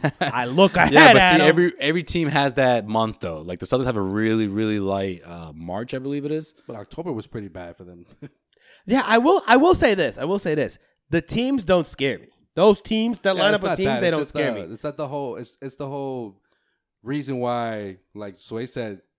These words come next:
Speaker 3: cut the preseason in half. You got, you're trying to get rid of, you know, these back-to-backs. But, like,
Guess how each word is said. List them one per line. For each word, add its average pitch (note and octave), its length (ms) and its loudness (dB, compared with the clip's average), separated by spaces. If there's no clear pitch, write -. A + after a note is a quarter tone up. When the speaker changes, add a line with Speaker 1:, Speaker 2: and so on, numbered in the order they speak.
Speaker 3:
cut - 120 -12
the C#3 80 -10
preseason B2+ 340 -10
in A2 80 -14
half. F#2+ 320 -16
You G2+ 100 -20
got, B2 220 -10
you're A2+ 80 -12
trying B2+ 260 -10
to B2+ 60 -10
get A#2+ 160 -8
rid B2 100 -6
of, A2+ 100 -8
you A#2 300 -12
know, A#2 100 -8
these A#2 140 -10
back-to-backs. A2+ 800 -10
But, G#2+ 200 -12
like, A#2+ 200 -16